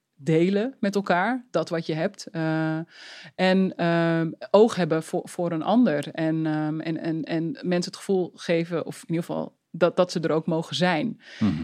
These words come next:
Speaker 1: En daar gaat het weer over die projectie. Wat projecteer jij op jouw directe omgeving? Daar kun je al iets teruggeven aan een ander.
Speaker 2: Mhm.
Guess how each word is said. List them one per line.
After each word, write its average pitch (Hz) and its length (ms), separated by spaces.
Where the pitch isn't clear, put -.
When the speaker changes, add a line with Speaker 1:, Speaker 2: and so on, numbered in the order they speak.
Speaker 1:
En 160 200
daar 175 240
gaat 165 200
het 160 80
weer 160 140
over 160 180
die 160 100
projectie. 156 640
Wat 156 200
projecteer 160 560
jij 165 300
op 143 140
jouw 143 320
directe 160 380
omgeving? 170 540
Daar 240 200
kun 233 180
je 220 120
al 196 500
iets 185 220
teruggeven 180 560
aan 151 140
een 151 100
ander. 160 400
Speaker 2:
Mhm. 87 300